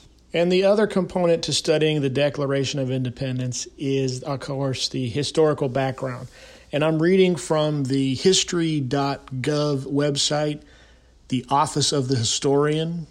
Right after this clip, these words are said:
That's kinda cool. I didn't even know we had such a governmental post. And it reads, Throughout the seventeen sixties and early seventeen seventies, the North American colonists found themselves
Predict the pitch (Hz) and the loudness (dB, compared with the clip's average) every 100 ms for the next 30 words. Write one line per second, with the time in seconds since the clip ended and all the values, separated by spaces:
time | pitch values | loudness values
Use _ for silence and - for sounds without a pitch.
0 | - 135 139 - 139 127 139 123 135 131 | -12 -10 -8 -6 -6 -6 -4 -4 -2 0
1 | 135 131 127 131 127 110 127 131 135 135 | 0 0 0 -2 -2 -4 -4 -4 -4 -4
2 | 131 135 131 127 123 123 131 131 135 127 | -4 -4 -2 -4 -4 -4 -4 -2 -2 -4
3 | 127 - 147 170 - - - - _ - | -8 -4 -4 -4 -8 -16 -20 -20 _ -20
4 | - - - - - - 143 160 165 196 | -20 -20 -20 -20 -20 -2 0 2 4 4
5 | 185 - 175 190 254 233 208 - 220 214 | 2 0 2 4 2 2 2 4 2 2
6 | 202 202 185 151 175 160 - 165 147 139 | 2 2 2 2 0 0 -4 -2 0 0
7 | 156 165 147 - 147 147 131 143 131 - | 0 0 0 2 2 2 0 0 0 0
8 | 160 139 123 123 120 135 139 175 208 190 | 0 0 0 -2 0 0 0 0 0 -2
9 | 160 160 160 - 139 - 160 160 135 123 | -2 0 0 0 -4 -2 0 0 0 -2
10 | 127 - - 165 202 190 160 - 151 151 | -4 -6 -4 0 0 0 -2 -2 0 0
11 | 147 143 | -4 -8